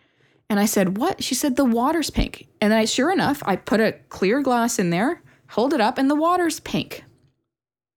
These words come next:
<sighs> Like, if I had to come up with who I am as a person into one little stretch of time, it would be the time I wasted waiting for that fucking water to boil.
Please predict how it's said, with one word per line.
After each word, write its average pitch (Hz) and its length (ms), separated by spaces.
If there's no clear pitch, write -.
<sighs> - 60
Like, 247 260
if 269 100
I 359 160
had 415 320
to 320 360
come 320 280
up 311 220
with 262 460
who 339 200
I 349 80
am 311 180
as 262 120
a 214 40
person - 640
into 208 240
one 240 320
little 254 160
stretch 226 380
of 208 80
time, 175 540
it 233 80
would 240 200
be 214 480
the 202 140
time 233 340
I 240 140
wasted 180 640
waiting 220 360
for 254 120
that 226 220
fucking 214 260
water 196 260
to 185 60
boil. 175 460